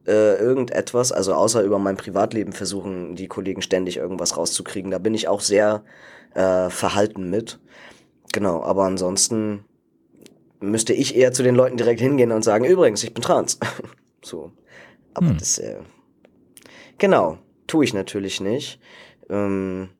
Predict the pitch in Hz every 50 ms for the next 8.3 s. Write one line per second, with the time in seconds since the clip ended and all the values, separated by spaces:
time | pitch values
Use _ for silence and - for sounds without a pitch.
0 | _ - - - - - 107 117 127 143 139 127 120 123 127 113 110 107 87 98
1 | 110 117 123 127 127 117 104 - 98 90 - 98 92 - 104 101 104 107 107 104
2 | 104 107 107 110 _ _ _ _ - 107 110 113 107 104 104 104 - - 101 98
3 | - 107 113 113 - - 104 95 98 95 - - 92 - - 82 82 85 92 98
4 | - - - - 85 85 85 82 - - - - - - _ - - 113 131 127
5 | 127 117 117 - - 110 107 104 87 95 98 98 - - 110 107 104 87 82 95
6 | 98 98 98 95 90 90 90 92 - - - 120 135 131 113 107 101 101 98 95
7 | - - - 87 92 92 90 - 92 87 87 87 - 95 95 - - - - 92
8 | 98 98 95 - -